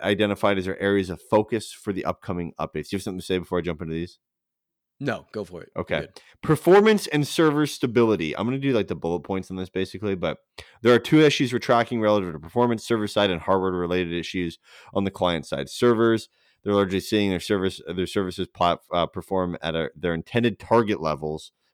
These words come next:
Speaker 1: following numerous back-end changes since launch. Uh, they say that the stability of the game has continued to be strong. In very rare instances, we're seeing that our servers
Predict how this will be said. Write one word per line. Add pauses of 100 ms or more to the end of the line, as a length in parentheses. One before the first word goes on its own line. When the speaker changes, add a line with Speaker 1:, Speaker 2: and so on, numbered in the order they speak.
Speaker 1:
following
numerous
back-end
changes
since
launch. (720)
Uh,
they
say
that
the
stability
of
the
game
has
continued
to
be
strong. (340)
In
very
rare
instances,
we're
seeing
that
our
servers